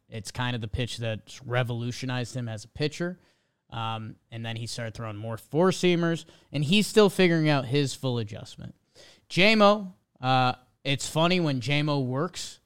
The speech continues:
you know, we talk about it like, "Man, this is pretty badass." Like, he's got this kind of full kitchen sink. Like, the, the fastball's nice, and then everything else is funky. He throws six pitches. And then when it's not working,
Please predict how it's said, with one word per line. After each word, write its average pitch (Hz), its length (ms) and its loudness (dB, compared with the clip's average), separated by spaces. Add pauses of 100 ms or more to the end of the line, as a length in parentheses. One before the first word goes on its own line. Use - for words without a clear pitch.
(200)
you 127 120 -8
know, 123 120 -4
we 120 120 -4
talk 131 300 -2
about 123 240 -2
it 123 80 -6
like, 113 220 -8
"Man, 156 260 2
this 147 160 -4
is 160 100 -8
pretty 196 240 -4
badass." 156 600 0
Like, 123 100 -8
he's 123 120 -8
got 151 220 -4
this 143 160 -6
kind 151 220 -2
of - 60 -10
full 170 320 -2
kitchen 156 420 -4
sink. 113 480 -10
Like, 120 260 -12
the, 117 260 -10
the - 80 -16
fastball's 175 680 0
nice, 170 340 -2
and 143 100 -2
then 139 100 -2
everything 147 440 -2
else 139 260 -4
is 123 120 -10
funky. 110 380 -10
He 104 60 -14
throws 131 240 -10
six - 320 -6
pitches. 185 540 -8 (440)
And 156 100 0
then 190 120 6
when 175 100 4
it's 143 100 -2
not 202 240 6 (380)
working, 147 480 -4